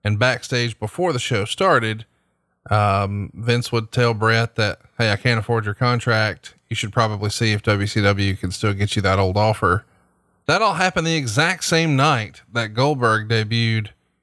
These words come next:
on Nitro from Salt Lake City. It's pretty phenomenal when you think about all that,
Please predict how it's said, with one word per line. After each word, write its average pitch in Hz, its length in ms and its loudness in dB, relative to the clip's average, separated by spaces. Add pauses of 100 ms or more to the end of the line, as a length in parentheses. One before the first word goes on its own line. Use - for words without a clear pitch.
(400)
on 107 200 2
Nitro 113 440 2
from 101 160 -8
Salt 107 260 2
Lake 104 200 -4
City. 107 440 -2 (520)
It's 151 100 -4
pretty 294 180 2
phenomenal 127 540 2
when 107 100 -2
you 101 80 -2
think 135 240 0
about 104 420 2 (680)
all 151 280 2
that, 131 320 0